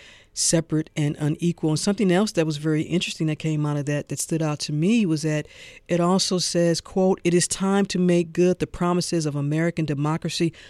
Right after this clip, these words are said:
to all our citizens, urban and rural, white and black, Spanish surname, American Indian, and every minority group."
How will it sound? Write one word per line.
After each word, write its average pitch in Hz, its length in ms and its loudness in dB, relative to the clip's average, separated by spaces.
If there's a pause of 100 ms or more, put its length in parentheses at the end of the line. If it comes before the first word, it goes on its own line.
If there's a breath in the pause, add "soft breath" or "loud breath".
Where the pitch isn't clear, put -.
(220 loud breath)
to - 160 -8
all 208 200 6
our 226 160 4
citizens, 147 680 0
urban 180 260 6
and 175 180 6
rural, 175 380 4
white 156 340 2
and 156 220 0
black, 160 420 -2 (240 soft breath)
Spanish 180 640 2
surname, 151 600 2
American 160 420 2
Indian, 151 480 2 (300 loud breath)
and 139 160 0
every 160 420 2
minority 147 840 0 (100)
group." 151 440 -2